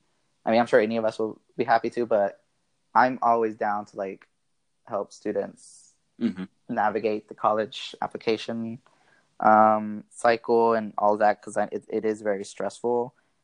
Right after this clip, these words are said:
Speaker 1: And I know not everyone always has parents or stuff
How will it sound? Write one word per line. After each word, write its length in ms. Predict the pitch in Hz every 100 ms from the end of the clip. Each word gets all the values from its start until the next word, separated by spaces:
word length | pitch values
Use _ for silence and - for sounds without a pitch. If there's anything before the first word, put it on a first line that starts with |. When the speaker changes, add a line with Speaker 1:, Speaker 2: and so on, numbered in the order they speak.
| _ _ -
Speaker 1:
And 600 | 101 98 98 95 92 - - - _ _ _ _ _ _ -
I 60 | 110
know 120 | 107
not 200 | 107 95
everyone 240 | 104 104
always 220 | 98 98
has 180 | 104 95
parents 400 | - 95 98 98
or 60 | 98
stuff 340 | - 95 95